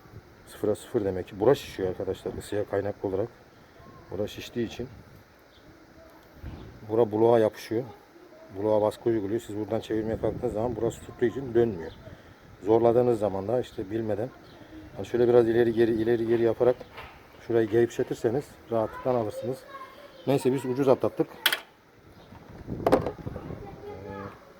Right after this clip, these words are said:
tabii ben şimdi bunu takarken bu malikottan arkadaşlar komple artık orayı da gördüm. Ben daha önce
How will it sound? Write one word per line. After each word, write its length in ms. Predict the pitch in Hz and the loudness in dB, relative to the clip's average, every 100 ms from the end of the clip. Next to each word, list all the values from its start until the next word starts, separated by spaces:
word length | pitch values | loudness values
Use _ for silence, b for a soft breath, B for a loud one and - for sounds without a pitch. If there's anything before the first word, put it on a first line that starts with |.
| - - - - | -20 -20 -18 -6
tabii 200 | 123 127 | -2 -2
ben 120 | 135 | -4
şimdi 360 | - 135 139 - - - - - - - - - - | -6 -4 -2 -2 -8 -20 -20 -20 -20 -20 -18 -12 -6
bunu 160 | 131 | -4
takarken 520 | - 135 151 147 135 135 | 2 2 4 4 4 4
bu 60 | |
malikottan 500 | 127 131 135 131 135 | 4 2 2 0 2
arkadaşlar 560 | 123 110 113 107 - - | 0 2 0 0 0 4
komple 340 | 135 123 113 | 6 6 8
artık 260 | 113 - - - - | 6 6 -2 -4 -6
orayı 260 | 104 117 123 | 2 4 6
da 80 | 117 | 4
gördüm. 320 | 113 113 110 110 | 4 2 2 -2
Ben 120 | 117 | 2
daha 140 | 120 | 2
önce 260 | 123 117 | 2 0